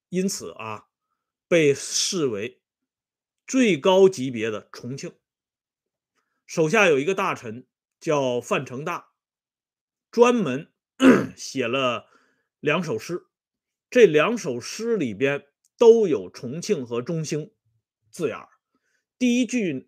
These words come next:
第一首诗呢，里边是有这么两句：“中兴归俊泽，重庆起元良。”第二首诗里边呢，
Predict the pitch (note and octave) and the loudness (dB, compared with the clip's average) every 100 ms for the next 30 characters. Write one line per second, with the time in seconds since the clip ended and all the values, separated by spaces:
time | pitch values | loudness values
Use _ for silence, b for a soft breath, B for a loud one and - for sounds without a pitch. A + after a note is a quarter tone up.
0 | - B3+ B3+ F3+ A2+ - D3+ A2+ G2+ - | -4 0 0 -2 -6 -8 -8 -8 -12 -14
1 | A#2 C#3 E3+ D#3+ A#2+ G2 F#3+ D3+ G2+ - | -6 -2 -2 -2 -6 -4 -8 -8 -10 -14
2 | - A#2 _ _ _ _ _ _ - A#3+ | -16 -18 _ _ _ _ _ _ 0 2
3 | A3+ G#3 G#3+ G3 E3+ G#3 G#3+ G3+ G3+ E3+ | 2 0 0 -2 -4 -4 -4 -4 -6 -8
4 | A2 F#2+ F#2 A2+ _ _ _ _ - - | -8 -10 -10 -10 _ _ _ _ -16 -8
5 | C3+ F#3+ G#3+ D#3+ A#2 - G2 F#2+ A#2 B2 | -6 -4 -2 -4 -4 -12 -12 -12 -8 -8
6 | F2 - _ _ _ _ _ _ _ _ | -10 -18 _ _ _ _ _ _ _ _
7 | _ _ _ _ _ - C4+ B3 C4 G#3+ | _ _ _ _ _ -2 0 2 4 4
8 | D3+ - _ _ _ _ - D3 A#2+ - | 2 -6 _ _ _ _ -10 -8 -8 -8
9 | D#3 C#3+ A2 B2+ A#2+ A#2 F#2+ | -6 -6 -4 -4 -6 -10 -14